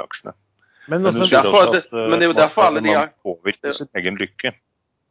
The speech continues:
Speaker 3: det er jo derfor alle de aksjene hun tar i, går til himmels. <laughs>
Speaker 1: Nei, ikke sant.
Speaker 2: Men bare for, ba-, men bare for å d-, forklare litt da. Cathy Wood, hun, hun driver, eier, eller leder noe som heter Ark Invest.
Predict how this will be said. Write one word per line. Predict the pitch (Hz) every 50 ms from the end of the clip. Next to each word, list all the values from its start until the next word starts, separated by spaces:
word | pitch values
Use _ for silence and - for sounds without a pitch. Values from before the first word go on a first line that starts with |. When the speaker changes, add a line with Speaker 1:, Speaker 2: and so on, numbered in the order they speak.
| _
Speaker 3:
det | 147
er | 143
jo | 143
derfor | 135 131 123 120 - 190 180
alle | 143 135 135
de | 131 135
aksjene | 127 120 123 - - 123 113
hun | 120 117
tar | - 110 104 110 135
i, | 135
går | 120 113 104 -
til | 104
himmels. | 104 101 90 92 113 143 - - -
<laughs> | - - - - - _ _ _ _ _ _ _ _ _ _ _ _ _ _ _ _ - - 117 - - - - -
Speaker 1:
Nei, | 123 123 - -
ikke | _ _ - - - - - -
sant. | - - - - - - _ _ - - - - _ _ _ _ - - _ -
Speaker 2:
Men | 185 220 202 - -
bare | 160 190 202 165
for, | 131 170 175 156 139 - - - - _
ba-, | 180 196 - -
men | 165 170 185 175 180
bare | 185 185 180
for | 139 143 151
å | 151
d-, | 143 139 151 143 143 127
forklare | - 156 143 - 147 120 117 113
litt | 110 92
da. | - - _ _ -
Cathy | - 185 180 - 165 143
Wood, | 147 180 170 151
hun, | 139 165 180 185 170
hun | - 135 165 175 175 165
driver, | 151 160 165 143 135 127 135 - -
eier, | 151 127 113 113 117 120
eller | 127 131 131 135 139
leder | 135 131 123 123 139 147 156 165 170 156 131 120 127
noe | 143 139 117
som | - 131 120
heter | - - _ -
Ark | 135 127 120 113 - - - - _
Invest. | - 135 147 185 - - - _ - - -